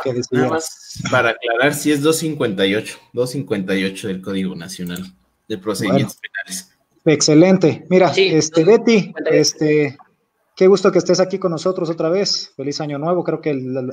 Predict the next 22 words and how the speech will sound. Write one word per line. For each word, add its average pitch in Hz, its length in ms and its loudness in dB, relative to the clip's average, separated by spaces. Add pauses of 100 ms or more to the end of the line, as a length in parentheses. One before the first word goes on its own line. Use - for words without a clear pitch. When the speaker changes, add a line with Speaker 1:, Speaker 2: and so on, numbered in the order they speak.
Speaker 1:
el 123 160 -8
programa 143 360 -2
anterior 165 260 2
creo 156 120 -2
que 156 80 -4
nos 135 140 -8
quedaste 143 300 -4
mal. 220 320 0 (400)
Muchas - 300 -10
gracias. 175 420 -2
<laughs> - 60 -20
No, 151 180 -2
no 151 60 0
es 143 80 0
cierto. 139 360 -4 (400)
Speaker 2:
Saludos 120 340 2
Speaker 1:
Este, 160 80 2 (100)
bienvenida. 202 260 6
Speaker 2:
a 156 120 -4 (480)
Jonathan 135 640 4
Speaker 1:
Eh, - 60 10
Speaker 2:
Cerezo 185 420 4